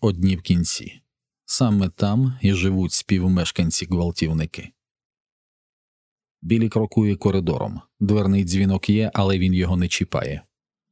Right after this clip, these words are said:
Натомість стукає впевнено й гучно. Вичікує трохи, потім стукає ще гучніше.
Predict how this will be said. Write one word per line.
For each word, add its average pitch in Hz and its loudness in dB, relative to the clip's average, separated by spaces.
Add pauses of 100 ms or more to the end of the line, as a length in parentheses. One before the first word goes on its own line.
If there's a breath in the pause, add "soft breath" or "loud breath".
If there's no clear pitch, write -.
Натомість 123 0
стукає 87 -2
впевнено 127 0
й 123 2
гучно. - -4 (400)
Вичікує 104 0
трохи, 92 0
потім 110 2
стукає 98 0
ще 95 -2
гучніше. - -6